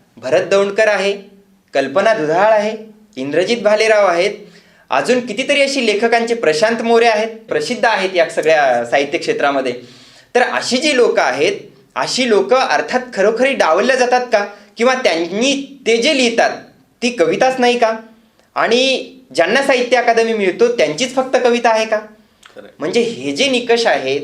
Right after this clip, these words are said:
Speaker 1: ह्या ज्या सगळ्या घटना आहेत, तर ह्या कुठेतरी साहित्य क्षेत्रामध्ये न खटकणाऱ्या आहेत, न पटण्यासारख्या आहेत.
Speaker 2: नक्कीच या साहित्य क्षेत्रामध्ये न पटणाऱ्या गोष्टी आहेत असं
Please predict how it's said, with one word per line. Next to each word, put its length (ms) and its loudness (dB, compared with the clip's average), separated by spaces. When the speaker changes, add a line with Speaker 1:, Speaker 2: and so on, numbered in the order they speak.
Speaker 1:
ह्या 260 0
ज्या 180 2
सगळ्या 300 0
घटना 440 -6
आहेत, 300 -2
तर 80 2
ह्या 180 2
कुठेतरी 540 0
साहित्य 400 0
क्षेत्रामध्ये 680 0
न 380 0
खटकणाऱ्या 520 0
आहेत, 220 -2
न 120 0
पटण्यासारख्या 720 0
आहेत. 180 -2
Speaker 2:
नक्कीच 400 -8
या 420 -2
साहित्य 300 -4
क्षेत्रामध्ये 840 -4
न 140 -6
पटणाऱ्या 440 -4
गोष्टी 340 -10
आहेत 160 -4
असं 160 -14